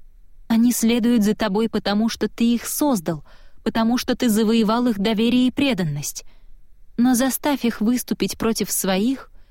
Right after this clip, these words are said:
и ты всё это потеряешь. Они увидят тебя таким, какой ты есть. Не их лидером, а человеком, который их использует. А когда это произойдёт, они будут следовать за тобой,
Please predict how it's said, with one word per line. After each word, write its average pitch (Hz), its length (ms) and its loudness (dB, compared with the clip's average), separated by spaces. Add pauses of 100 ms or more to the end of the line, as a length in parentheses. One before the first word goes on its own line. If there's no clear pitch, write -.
(360)
и 226 100 2
ты 269 160 0
всё - 300 0
это 269 220 0
потеряешь. 254 840 0 (640)
Они 233 240 4
увидят 254 480 2
тебя 233 280 -2
таким, 240 420 -2
какой 233 320 -2
ты - 120 0
есть. 233 540 0 (800)
Не 220 360 2
их - 160 -2
лидером, 196 580 2 (360)
а 226 80 -2
человеком, 214 640 2
который 233 380 0
их - 160 -2
использует. 185 800 -2 (760)
А 185 100 -2
когда 196 340 0
это 208 180 -2
произойдёт, 185 760 -2 (480)
они 220 240 2
будут 214 280 0
следовать 214 460 0
за 208 120 0
тобой, 180 400 -4